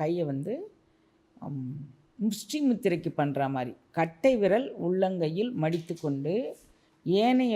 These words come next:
விரல்களை, ம், கையோடு இணைச்சிக்கணும்.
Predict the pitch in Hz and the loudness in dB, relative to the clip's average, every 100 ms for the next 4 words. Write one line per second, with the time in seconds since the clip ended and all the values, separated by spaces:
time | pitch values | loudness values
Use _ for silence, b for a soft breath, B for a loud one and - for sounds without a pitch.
0 | 165 156 160 156 143 175 262 254 - _ | 2 2 0 2 2 2 0 -2 -8 _
1 | _ _ _ _ _ - - 135 131 - | _ _ _ _ _ -14 -8 -6 -6 -10
2 | - - 202 208 220 233 240 - 156 175 | -18 -4 0 2 4 6 4 2 0 -2
3 | 170 156 139 123 | -2 -4 -4 -4